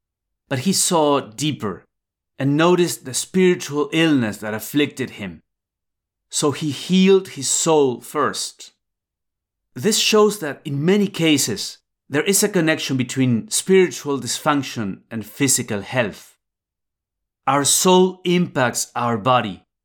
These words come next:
When our soul is not doing well,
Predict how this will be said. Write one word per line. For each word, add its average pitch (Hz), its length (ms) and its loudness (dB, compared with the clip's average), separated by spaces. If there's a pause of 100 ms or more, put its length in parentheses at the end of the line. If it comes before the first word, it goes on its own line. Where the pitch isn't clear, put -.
(880)
When 147 180 0
our 143 200 -2
soul 185 520 4
is 147 340 -8
not 143 360 -2
doing 143 400 2
well, 101 320 -2